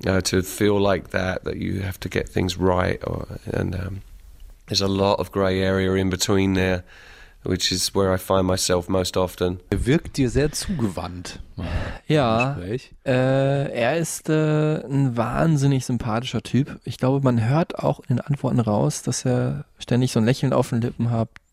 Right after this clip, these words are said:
Speaker 3: und, äh, hat und einen, ja, z-, zugewendet ist, wie du es gerade gesagt hast, einen anlächelt.
Speaker 2: Was hat er angehabt? Irgendwas Verrücktes?
Speaker 3: Alles schwarz, immer,
Speaker 2: Alles schwarz,
Speaker 3: ne? Wie,
Speaker 2: natürlich.
Speaker 3: wie eigentlich immer bei Depeche Mode. Es sei denn, manchmal weiß, okay.
Speaker 2: Mhm.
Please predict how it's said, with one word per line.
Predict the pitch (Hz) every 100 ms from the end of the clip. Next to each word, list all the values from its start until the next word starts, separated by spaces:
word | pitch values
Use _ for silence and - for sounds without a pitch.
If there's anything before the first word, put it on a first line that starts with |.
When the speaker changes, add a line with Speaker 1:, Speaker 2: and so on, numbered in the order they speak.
| -
Speaker 3:
und, | 110 107 104
äh, | - 107
hat | 107 110 -
und | 107 101 - - - - - -
einen, | - 107 107 107 123 - - _ -
ja, | 107 - -
z-, | - - _
zugewendet | - 160 135 123 117
ist, | 123
wie | 117
du |
es | 110 -
gerade | 110
gesagt | 107 104 -
hast, | 113 -
einen | 110
anlächelt. | 107 110 120 117 123 117 - - - - -
Speaker 2:
Was | - 98
hat | 123
er | 117 107
angehabt? | 117 151 156 170 - 127
Irgendwas | 131 131 -
Verrücktes? | 139 143 -
Speaker 3:
Alles | - 104 104
schwarz, | - 95 85 90 -
immer, | - 104 95
Speaker 2:
Alles | 92
schwarz, | 107
Speaker 3:
ne? | 120
Wie, | 104
Speaker 2:
natürlich. | 98 98
Speaker 3:
wie | 101 104
eigentlich | 107 104
immer | 110
bei | 98
Depeche | 95 98 98 -
Mode. | 98 107
Es | 98
sei | 101
denn, | 104 104 104
manchmal | 110 98 98
weiß, | 95 110 151 - -
okay. | 98
Speaker 2:
Mhm. | 151